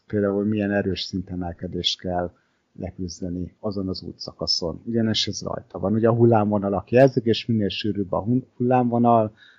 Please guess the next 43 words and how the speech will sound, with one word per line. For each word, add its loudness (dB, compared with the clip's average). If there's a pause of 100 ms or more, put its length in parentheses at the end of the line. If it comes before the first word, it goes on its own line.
(100)
annál 0
meredekebb -4
az -8
a, -2 (560)
az -10
emelkedő, -4
amit -6
neked -10
le -12
kell -10
küzdened. -14 (840)
De 8
egyébként 10
valószínűleg 6
ezt -8
digitális 4
úton -4
is -4
meg -2
lehet -4
nézni, 0
tehát -2
azért, -2
és -8
hirtelen 6
nem 0
tudom, -2
hogy -4
a -2
G -6 (200)
P -4
S-en 0
ez -6 (340)
azon 2
konkrétan -2
meg -2
tud-e 0
nézni, 0
de -2
biztos, -4
hogy -10
izé -10
van, -10